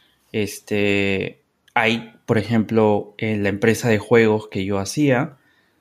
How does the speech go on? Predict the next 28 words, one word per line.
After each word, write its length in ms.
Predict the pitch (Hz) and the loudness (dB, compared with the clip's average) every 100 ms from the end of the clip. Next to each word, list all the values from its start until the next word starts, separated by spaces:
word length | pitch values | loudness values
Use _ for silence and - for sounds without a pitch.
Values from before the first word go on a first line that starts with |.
| _ - | _ -10
eh, 240 | 113 - - | -8 -8 -8
que 120 | 104 | -6
también, 500 | 98 104 117 117 127 | -2 2 2 2 2
bueno, 400 | 117 101 92 - _ - | 0 0 -2 -10 _ -8
quizás 300 | 113 113 113 | -4 0 2
no 140 | 120 | 4
lo 80 | 113 | 2
saben 640 | 117 143 131 131 131 139 135 | 2 2 4 4 4 2 0
algunas 440 | 117 110 127 127 127 | -8 -4 0 0 0
personas, 440 | 117 135 165 151 | -4 0 0 0
pero 200 | 135 107 | -2 -4
para 240 | - - 107 | -4 -2 0
hacer 200 | 104 120 | 0 0
juegos 300 | 123 123 127 | 2 2 2
se 80 | 113 | 0
necesita 300 | 110 117 117 | 0 2 2
bastante 320 | - 113 120 | 2 0 2
matemáticas 800 | 113 107 104 120 143 175 226 - | 2 2 2 2 0 -4 -4 -6
por 240 | - 113 | -6 -4
atrás. 440 | 98 127 208 - - - - - - - _ _ | -2 0 0 -2 -16 -20 -20 -20 -20 -20 _ _
Eh, 520 | - 113 107 101 101 - _ _ _ _ _ _ | -4 -2 0 -2 -4 -12 _ _ _ _ _ _
ponerme 520 | 131 120 131 127 127 | 2 4 4 4 2
a 60 | 123 | 2
estudiar 460 | - 120 110 120 | -2 0 2 2
matemáticas, 760 | 123 120 107 120 135 131 117 113 | 2 0 0 -2 -2 -2 -4 -4
que 100 | 107 | -4
yo, 340 | 104 113 110 - | 0 0 -2 -4
bueno, 280 | 110 95 | -6 -6